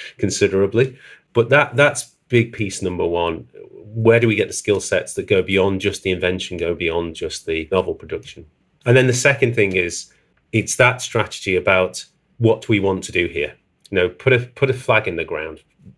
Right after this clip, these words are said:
and say, do we want to do silicon technologies at the,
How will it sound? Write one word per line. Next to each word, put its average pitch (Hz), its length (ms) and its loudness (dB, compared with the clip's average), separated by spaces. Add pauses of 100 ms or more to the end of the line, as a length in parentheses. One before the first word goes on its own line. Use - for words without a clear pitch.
(120)
and 92 140 -12
say, 90 400 2 (600)
do 120 140 4
we 123 80 4
want 117 220 2
to - 80 -16
do 98 400 -2 (180)
silicon 90 320 -6
technologies 85 640 -6
at - 120 -6
the, 82 260 -4